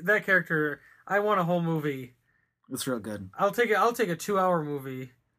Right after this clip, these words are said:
Speaker 1: about the Baron.
Speaker 2: There's a lot of
Speaker 1: His, from the, from the time the Hell War,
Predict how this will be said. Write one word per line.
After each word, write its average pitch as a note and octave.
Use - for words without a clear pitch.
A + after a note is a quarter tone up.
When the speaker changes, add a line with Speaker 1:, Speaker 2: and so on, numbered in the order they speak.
Speaker 1:
about D3
the D3
Baron. C3+
Speaker 2:
There's C3+
a C3+
lot C#3+
of -
Speaker 1:
His, G#3
from G#3
the, G3
from G#3
the G3+
time A3+
the A3+
Hell G#3
War, F#3+